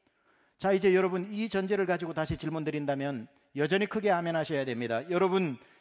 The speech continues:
예수님 믿으십니까? 어떤 예수님요? 부활하신 예수님. 여러분이 어떤 예수님을 믿느냐는 건 굉장히 중요합니다. 예, 돌아가셔서 지금도 무덤에 계신 예수님을 믿는다고 해서 여러분 예수님을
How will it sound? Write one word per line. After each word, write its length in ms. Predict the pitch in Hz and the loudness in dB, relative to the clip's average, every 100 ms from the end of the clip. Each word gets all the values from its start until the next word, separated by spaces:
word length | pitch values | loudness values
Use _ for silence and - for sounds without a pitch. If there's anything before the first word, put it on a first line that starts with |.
| - | 0
예수님 420 | 156 185 196 196 | 2 2 2 2
믿으십니까? 800 | 175 190 185 175 165 175 170 214 226 _ _ - - - - | 4 4 4 2 0 2 0 0 -10 _ _ -20 -20 -6 0
어떤 300 | 190 226 220 | 4 6 6
예수님요? 500 | 208 220 214 220 226 - | 4 4 4 4 2 -4
부활하신 560 | 226 285 269 254 233 196 | 2 6 6 2 0 -2
예수님. 640 | 143 160 139 110 147 120 - _ _ _ _ _ _ _ _ _ - - - _ - | -2 -4 -4 -4 -6 -10 -16 _ _ _ _ _ _ _ _ _ -20 -20 -20 _ -2
여러분이 280 | 151 208 247 | 0 2 2
어떤 280 | 233 247 | 0 0
예수님을 360 | 240 220 226 220 | 0 -2 -2 0
믿느냐는 400 | 185 190 185 180 | 0 -2 -2 -4
건 100 | 180 | -6
굉장히 380 | 170 175 190 170 | -6 -2 -2 -4
중요합니다. 420 | - 127 117 110 151 | -6 -8 -8 -6 0
예, 260 | 151 170 - _ _ | 0 0 -10 _ _
돌아가셔서 540 | 135 156 139 135 131 135 | -2 0 0 -4 -6 -8
지금도 400 | - 135 135 131 | -8 -6 -6 -6
무덤에 320 | 170 180 175 | -6 -6 -4
계신 260 | 156 165 135 | -6 -6 -6
예수님을 400 | 131 147 143 139 | -6 -6 -6 -6
믿는다고 500 | 110 117 135 117 113 | -6 -6 -6 -6 -8
해서 140 | 117 | -8
여러분 240 | 117 117 113 | -8 -8 -10
예수님을 360 | 104 127 117 | -10 -10 -10